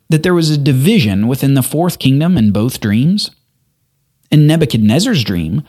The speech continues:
the fourth kingdom was the legs and the feet of the statue he dreamed about. The legs, though, were solid iron, whereas the feet were iron mixed with clay.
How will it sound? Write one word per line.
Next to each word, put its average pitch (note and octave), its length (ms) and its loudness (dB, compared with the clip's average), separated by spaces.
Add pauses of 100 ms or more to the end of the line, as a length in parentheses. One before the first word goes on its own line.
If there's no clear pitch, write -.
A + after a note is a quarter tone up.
(260)
the - 80 0
fourth A3 400 -2
kingdom C#3+ 440 2
was C3 260 -2
the C3+ 100 0
legs B2 560 -2
and A2 180 -2
the A2 60 -2
feet G#3 440 -4
of G2+ 100 -4
the G2 80 -4
statue D3 460 -4
he G2+ 100 -4
dreamed A#2+ 260 0
about. E2 380 -8 (720)
The E3 140 0
legs, G3+ 520 -2
though, G#2+ 400 -4 (160)
were D3 160 -2
solid F#3+ 440 0
iron, C#2 440 -6 (540)
whereas C#3 360 2
the A2 120 -2
feet - 560 -4 (240)
were C3 240 0
iron G2+ 400 0
mixed F2+ 240 -6
with G#2 140 -8
clay. A2+ 500 -6